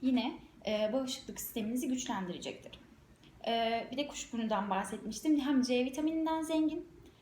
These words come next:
hem de yine bitki çayı olarak da kullanabileceğiniz, kalorisi de olmayan bir bitki çayı.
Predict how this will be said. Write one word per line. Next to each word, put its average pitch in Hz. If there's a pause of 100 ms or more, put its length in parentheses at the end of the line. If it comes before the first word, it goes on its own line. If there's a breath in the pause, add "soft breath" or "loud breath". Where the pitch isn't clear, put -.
(100)
hem 285
de 269
yine 254
bitki 262
çayı 208
olarak 185
da 262
kullanabileceğiniz, 202 (420 loud breath)
kalorisi 262
de 202
olmayan 226
bir - (1200)
bitki 254
çayı. 208